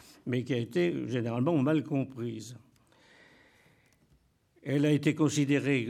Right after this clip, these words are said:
souvent comme, euh, purement spéculative, alors que cette opération était pu-, finalement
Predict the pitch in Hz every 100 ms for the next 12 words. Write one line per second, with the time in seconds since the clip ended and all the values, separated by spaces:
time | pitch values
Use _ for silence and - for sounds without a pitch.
0 | 131 127 123 135 127 127 131 117 120 113
1 | 127 - 131 120 120 113 - 117 123 113
2 | 120 120 240 262 175 - - - 131 139
3 | 151 - 139 147 135 123 131 - 214 359
4 | 311 - 151 135 104 - 139 - 139 120
5 | 120 151 214 190